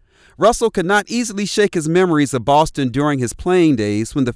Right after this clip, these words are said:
fate of the city's de facto segregated schools became a national story. To me, Boston itself was a flea market of racism, Russell wrote in Second Wind. It had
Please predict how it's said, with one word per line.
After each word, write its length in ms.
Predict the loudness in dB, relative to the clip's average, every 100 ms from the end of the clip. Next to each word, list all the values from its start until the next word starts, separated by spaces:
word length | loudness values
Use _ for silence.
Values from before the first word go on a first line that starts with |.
| -6
fate 220 | -4 -4
of 80 | -4
the 80 | -6
city's 380 | -2 -2 -2 -6
de 100 | -8
facto 460 | -6 -6 -6 -6
segregated 600 | -6 -6 -6 -4 -4 -4
schools 400 | -4 -4 0 0
became 440 | -2 -6 -4 -4 -2
a 80 | 0
national 480 | 0 -2 -4 -8
story. 520 | -8 -6 -4 -4 -6 _ _ _ _ _ _ _ _ _
To 140 | 0 0
me, 420 | 2 0 -4 -10 -6
Boston 400 | 0 2 0 -4
itself 480 | -4 -2 -2 -2 -4 _ -2
was 180 | -2
a 140 | -2 -8
flea 360 | -10 -8 -6
market 380 | -2 0 -2 -4
of 80 | -4
racism, 600 | -2 -2 -2 -6 -6 -2
Russell 300 | 0 0 0
wrote 260 | 0 0 0
in 120 | -4
Second 440 | -4 -2 -2 -4 -2
Wind. 360 | 0 0 -2 -8 _ _ 2
It 160 | 2
had 160 | 4 0